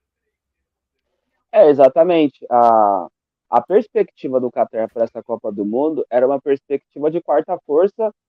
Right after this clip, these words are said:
por conta do nível da, dos seus adversários.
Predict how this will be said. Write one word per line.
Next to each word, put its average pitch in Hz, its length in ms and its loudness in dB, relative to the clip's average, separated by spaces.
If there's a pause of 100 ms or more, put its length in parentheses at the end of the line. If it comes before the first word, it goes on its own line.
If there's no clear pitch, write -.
(200)
por 220 200 4
conta 247 560 4 (800)
do 180 220 2
nível 190 600 0 (200)
da, 123 200 4
dos 120 160 -8
seus 131 160 -2
adversários. 113 600 -2